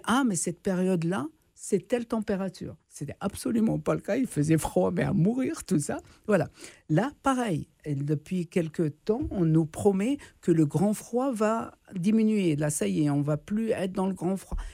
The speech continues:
Et c'est plus le cas. Maroc, partout où je vais, tout le monde me dit que le climat a changé. Il y en a où ils disent, « Oh, bah, c'est cool. » D'autres qui disent, « Hmm. » Voilà. Donc, c'est pour ça que je dis,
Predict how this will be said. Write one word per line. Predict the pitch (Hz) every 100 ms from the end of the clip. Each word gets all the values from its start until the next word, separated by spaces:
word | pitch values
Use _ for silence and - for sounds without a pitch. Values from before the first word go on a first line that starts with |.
| -
Et | 156 226 -
c'est | - -
plus | 220 240 240
le |
cas. | - - - - -
Maroc, | 160 175 214 277 - -
partout | 320 - - 277
où |
je | 180
vais, | 180 - - _ _ _ _ _ _
tout | - 269
le |
monde | 240 240
me | 196 185
dit | 233
que | -
le | 208
climat | - 202 196
a | 170
changé. | - 135 - - _ _ _ _ _ _ _ _
Il | 160
y | 190
en | 208
a | 220 226
où | 190 185 175 175
ils | 165
disent, « | 165 175
Oh, | 233
bah, | 190
c'est | - 165
cool. » | - 214 370 - _ _ _ _ _ _ _ _ _ _ _ _ _ _ _ -
D'autres | 160 185 -
qui | - 196
disent, « | 170 294 - 254
Hmm. » | 277 - - _ _ _ _ _ _
Voilà. | 185 139 - -
Donc, | 170 240 -
c'est | 220
pour | 233
ça | - 294
que | - 233 -
je | 170 160
dis, | 208 269 269